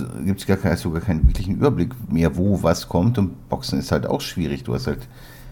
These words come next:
nicht so die eine Anlaufstelle. Hinzu kommt, dass ich halt immer gerne Veranstaltungen, also wirklich gerne in der O-, O-, im Originalkommentar lese oder sehe, gerade bei Showtime oder so. Das ist dann halt immer echt schon schön präsentiert mit schönen Experten, die, ne, das, das, das hat, das hat irgendwie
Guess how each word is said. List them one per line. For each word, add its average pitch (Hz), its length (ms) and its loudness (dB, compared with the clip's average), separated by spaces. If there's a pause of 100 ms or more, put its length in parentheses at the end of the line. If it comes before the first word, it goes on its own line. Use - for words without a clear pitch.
(120)
nicht 90 140 -2
so 95 80 2
die 85 180 2
eine 87 240 4
Anlaufstelle. 87 640 4
Hinzu 82 220 0
kommt, 87 240 2
dass 87 120 -2
ich - 120 -4
halt 69 200 0
immer 107 380 6
gerne 95 320 4
Veranstaltungen, 90 800 0 (600)
also 85 220 2
wirklich 123 400 6
gerne 101 300 6
in 92 80 4
der 95 120 4
O-, 95 220 2
O-, 95 120 0
im 82 260 -4
Originalkommentar 85 1200 4
lese 85 560 -2
oder 71 280 -2
sehe, 85 380 2
gerade 80 280 2
bei 78 160 0
Showtime 73 500 0
oder 71 200 -2
so. 82 320 -2 (420)
Das - 160 -8
ist - 260 -4
dann 87 260 6
halt 90 180 2
immer 85 240 0
echt - 180 -4
schon 92 180 2
schön 101 300 2
präsentiert 101 520 0
mit 80 140 -2
schönen 90 220 0
Experten, 101 680 2
die, 98 340 0
ne, 82 300 2
das, - 260 0
das, - 180 -6
das 87 160 -2
hat, 110 260 0
das 82 140 -2
hat 90 100 0
irgendwie 104 320 2